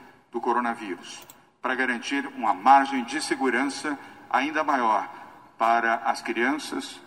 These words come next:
adolescentes, professores, gestores e profissionais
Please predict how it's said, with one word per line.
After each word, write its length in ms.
adolescentes, 1000
professores, 920
gestores 920
e 100
profissionais 1040